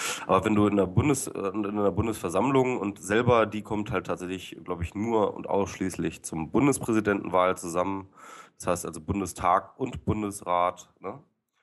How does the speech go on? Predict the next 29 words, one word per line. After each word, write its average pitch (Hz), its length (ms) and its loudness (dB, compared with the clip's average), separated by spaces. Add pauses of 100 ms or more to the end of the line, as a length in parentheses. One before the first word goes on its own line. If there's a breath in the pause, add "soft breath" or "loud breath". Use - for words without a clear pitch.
(500)
Und, 92 540 -6
ähm, 87 340 -2
das 87 140 -8
heißt 95 180 2
mit - 100 -8
anderen 92 280 -2
Worten, 92 200 2
es 92 100 -10
ist - 80 -14
ein 90 100 -10
relativ 101 460 0
egales - 480 2
Zeichen, 117 520 0
ob - 160 -8
du 101 60 -6
da - 20 0
eine 98 140 -2
Mehrheit 92 440 -8
hast - 160 -16
oder 90 140 -6
nicht. 110 240 -6 (580 loud breath)
Also 92 200 -4
nicht, - 180 -4
nicht 117 160 -4
total 107 340 2
egal, 104 400 2
aber 87 320 -2
halt, 85 380 -6
ähm, 82 440 -4